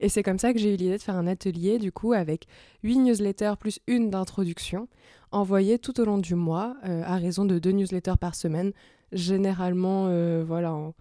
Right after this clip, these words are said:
entre le lundi et le mercredi et une plus ou moins le dimanche, avec plein d'exercices pour vraiment,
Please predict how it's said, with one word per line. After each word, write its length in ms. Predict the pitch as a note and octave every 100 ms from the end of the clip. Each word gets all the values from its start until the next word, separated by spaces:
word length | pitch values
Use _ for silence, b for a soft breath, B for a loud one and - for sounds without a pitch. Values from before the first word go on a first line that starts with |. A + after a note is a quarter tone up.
| -
entre 280 | F#3+ - F#3+
le 120 | F3+
lundi 280 | F#3 F#3+ G#3
et 20 |
le 60 | G3
mercredi 400 | F#3 - F#3 G3+
et 240 | G3+ -
une 420 | G3+ F#3+ F#3 F3+ - _ _
plus 160 | F#3
ou 60 | F#3+
moins 120 | F3+
le 60 | F#3
dimanche, 560 | E3+ E3+ F#3+ - - - _ -
avec 220 | G#3 G3
plein 160 | - A#3
d'exercices 600 | A#3 G3 F#3+ - B3 -
pour 260 | - A3 G#3
vraiment, 540 | F#3+ G3 G#3+ A#3